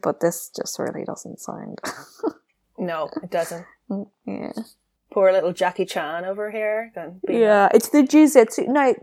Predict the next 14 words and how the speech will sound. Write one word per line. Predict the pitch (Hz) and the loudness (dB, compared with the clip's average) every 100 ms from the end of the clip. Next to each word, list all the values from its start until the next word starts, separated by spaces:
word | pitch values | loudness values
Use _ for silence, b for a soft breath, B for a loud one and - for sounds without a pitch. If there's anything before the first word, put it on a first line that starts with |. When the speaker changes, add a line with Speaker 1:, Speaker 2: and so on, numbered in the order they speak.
| - | -8
Speaker 1:
the, | 220 285 269 | -4 -2 0
the | 220 247 | 2 2
attack | 233 - 226 202 302 - - - | 2 -2 2 2 2 -6 -18 -6
could | - 208 208 | 0 0 0
be | 202 180 170 175 208 - | 0 2 2 0 -2 -4
real, | 185 180 175 254 339 330 _ _ | -2 0 2 2 0 -4 _ _
and | 196 | -2
then | 185 | 0
the | 175 185 | 0 -2
Speaker 2:
Mm. | 185 | -4
Speaker 1:
jujitsu | 170 165 165 - 214 | -4 -4 -4 -4 -2
part | - 247 269 - | 2 2 2 0
is | 247 - | -4 -2
just, | - 254 254 - - - - | 0 0 0 -8 -14 -18 -16